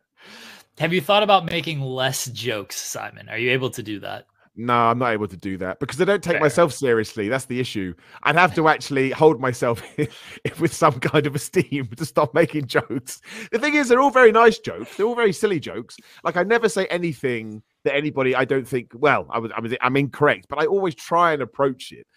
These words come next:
Speaker 2: And I never act-, so I never actually say anything about, you know, the human being. You know what I mean? It's all about what we're seeing, what we're seeing on camera. Like that, I, that,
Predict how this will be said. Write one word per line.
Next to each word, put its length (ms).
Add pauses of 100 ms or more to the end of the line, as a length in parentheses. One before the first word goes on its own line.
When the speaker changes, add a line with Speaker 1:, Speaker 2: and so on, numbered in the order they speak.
(220)
Speaker 2:
And 140
I 140
never 260
act-, 200 (100)
so 100
I 40
never 200
actually 240
say 220
anything 480
about, 520 (180)
you 100
know, 100
the 100
human 440
being. 380 (280)
You 80
know 80
what 100
I 40
mean? 160
It's 140
all 100
about 220
what 180
we're 80
seeing, 500 (180)
what 220
we're 100
seeing 360
on 180
camera. 400
Like 100
that, 160
I, 200
that, 200